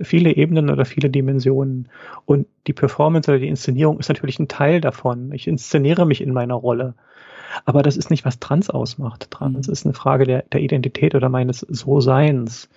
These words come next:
Speaker 1: Äh, vielleicht ist das, was zum Beispiel vergleichbar ist, was auf einer Bühne passiert, im, äh, Stichwort Drag. Äh, aber es ist auch Inszenierung, wenn sich ein Tagesschausprecher vor die Kamera setzt.
Speaker 2: Mhm.
Speaker 1: Äh, also i-, i-, einer den, der, der Bekannten, der ist dann aber auch zum Beispiel ein Triathlet.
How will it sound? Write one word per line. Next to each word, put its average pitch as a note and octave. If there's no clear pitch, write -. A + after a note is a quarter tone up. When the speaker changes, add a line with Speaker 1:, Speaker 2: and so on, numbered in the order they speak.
Speaker 1:
Äh, C#3+
vielleicht D#3+
ist D3+
das, -
was C3+
zum C3+
Beispiel A#2
vergleichbar C3
ist, B2+
was -
auf C3+
einer A#2
Bühne D#3
passiert, A#2+
im, -
äh, -
Stichwort B2
Drag. C3+
Äh, C3+
aber C3+
es -
ist D3
auch -
Inszenierung, C#3
wenn B2+
sich B2+
ein C3+
Tagesschausprecher C#3
vor B2+
die B2+
Kamera F3+
setzt. A#2
Speaker 2:
Mhm. C#3
Speaker 1:
Äh, C3+
also B2
i-, -
i-, -
einer C3
den, B2+
der, B2+
der C3+
Bekannten, C3+
der D3
ist C3+
dann C#3
aber B2+
auch -
zum C3
Beispiel B2+
ein -
Triathlet. F3+